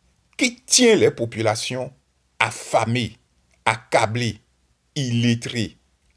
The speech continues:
et manipulées, dont on peut acheter facilement la conscience.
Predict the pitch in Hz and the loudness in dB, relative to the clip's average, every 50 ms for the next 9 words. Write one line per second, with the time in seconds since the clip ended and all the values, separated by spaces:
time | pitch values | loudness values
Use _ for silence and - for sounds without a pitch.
0 | _ _ _ - 156 127 95 71 69 73 101 120 117 110 113 117 117 - 107 95 | _ _ _ 2 2 2 2 -4 -6 -2 0 2 2 2 0 -4 -6 -10 -8 -6
1 | 104 107 - - - _ _ _ _ _ _ _ _ _ _ _ _ _ _ _ | -6 -6 -6 -8 -12 _ _ _ _ _ _ _ _ _ _ _ _ _ _ _
2 | - 73 - 107 123 127 - 131 127 123 - 135 - - _ - 113 113 - - | -18 -10 -6 -6 -4 -2 -4 -4 -4 -6 -10 -12 -12 -8 _ -4 -4 -2 -4 -8
3 | - - 117 120 117 - - - 104 101 - - 98 85 92 98 104 107 107 - | -8 -8 -8 -10 -10 -8 -6 -6 -4 -4 -4 -6 -8 -8 -6 -6 -6 -6 -8 -12
4 | _ _ _ _ _ - 92 110 - - 87 - - - 69 62 58 - - - | _ _ _ _ _ -8 -8 -6 -6 -8 -10 -8 -8 -10 -10 -12 -14 -16 -16 -16
5 | - - | -18 -20